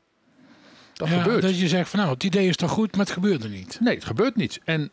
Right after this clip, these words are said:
Speaker 1: sterker
Speaker 2: eens een
Speaker 1: nog,
Speaker 2: voorbeeldje.
Speaker 1: nou, we hebben de eerste keer een behandling gehad van de begroting.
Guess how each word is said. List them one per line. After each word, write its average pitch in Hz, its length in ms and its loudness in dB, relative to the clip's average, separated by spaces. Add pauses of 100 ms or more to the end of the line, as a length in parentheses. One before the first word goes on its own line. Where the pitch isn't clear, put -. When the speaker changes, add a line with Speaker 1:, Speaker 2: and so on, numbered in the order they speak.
Speaker 1:
sterker 202 280 2
Speaker 2:
eens 240 100 4
een 220 60 2
Speaker 1:
nog, 214 100 4
Speaker 2:
voorbeeldje. 156 480 0 (220)
Speaker 1:
nou, - 220 -2
we 127 120 -4
hebben 160 180 -2
de 156 80 -6
eerste 240 380 -2
keer 214 480 -2
een 143 140 -6
behandling 190 560 0
gehad 151 340 -4
van 151 200 -6
de 143 80 -6
begroting. 107 640 -4